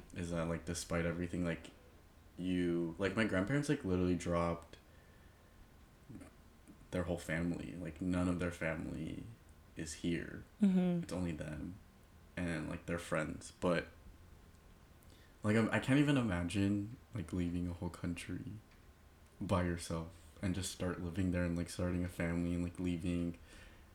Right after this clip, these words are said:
Speaker 1: like, your parents behind or, like, your brothers and sisters behind. That's so
Speaker 2: Mm-hmm.
Speaker 1: crazy to me. And just start new.
Speaker 2: Yeah.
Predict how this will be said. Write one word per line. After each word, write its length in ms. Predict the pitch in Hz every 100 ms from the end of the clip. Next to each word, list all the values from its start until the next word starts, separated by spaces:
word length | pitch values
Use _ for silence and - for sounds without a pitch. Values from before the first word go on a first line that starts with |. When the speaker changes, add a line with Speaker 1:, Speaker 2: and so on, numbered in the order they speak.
| - - - - - - - -
Speaker 1:
like, 200 | 87 85
your 100 | 90
parents 480 | 80 90 85 85 82
behind 560 | 87 82 82 82 82 82
or, 100 | 82
like, 220 | 82 80
your 80 | 85
brothers 300 | 87 85 87
and 120 | 85
sisters 540 | 82 80 - 82 82
behind. 540 | 87 82 85 80 85 -
That's 240 | 202 180
so 100 | 175
Speaker 2:
Mm-hmm. 80 | 170 170
Speaker 1:
crazy 240 | 143 170 -
to 120 | -
me. 200 | 69 78
And 80 | -
just 160 | 80
start 300 | - 82 - - - - 85
new. 460 | 82 80 80 82 - - - - -
Speaker 2:
Yeah. 320 | 185 165